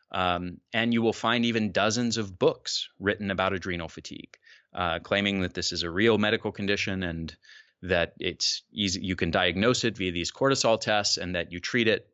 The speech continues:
via this, this, and this. And, uh, there's all of this body of people talking about this thing. And yet, if you actually look and try to find any science,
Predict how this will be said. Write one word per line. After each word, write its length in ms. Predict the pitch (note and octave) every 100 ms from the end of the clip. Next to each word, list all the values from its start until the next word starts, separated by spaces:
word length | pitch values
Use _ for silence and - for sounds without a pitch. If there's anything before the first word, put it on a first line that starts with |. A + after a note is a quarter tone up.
| -
via 240 | F#2+ F2
this, 280 | F2 G2+ -
this, 200 | G2 -
and 140 | F2
this. 320 | C2 - - - - - - -
And, 480 | F#2+ F#2+ F#2 F2+ - _ _ _ -
uh, 140 | F#2 E2+
there's 240 | A2+ A2+ - -
all 200 | F3 G3
of 120 | D#3+
this 160 | D#3+
body 580 | - A2+ A#2+ D3 E3 B2+
of 100 | A2
people 280 | - C3 A#2+
talking 340 | - B3 -
about 240 | A#2 G#2+ G#2
this 200 | G#2 -
thing. 400 | D#3 D3+ F#2+ F#2+
And 200 | A2+ B2+
yet, 340 | C3+ C#3+ - _ _ _ _ _ _ _ _
if 300 | D3+ D#3 -
you 220 | C#3+ C3+ -
actually 420 | D3+ - D3 C3
look 380 | A#2+ D3 D3+ -
and 160 | - A2
try 160 | - B2+
to 80 |
find 300 | B2 B2 A#2+
any 140 | A#2 G#2+
science, 600 | - - D#3+ G#2 G2+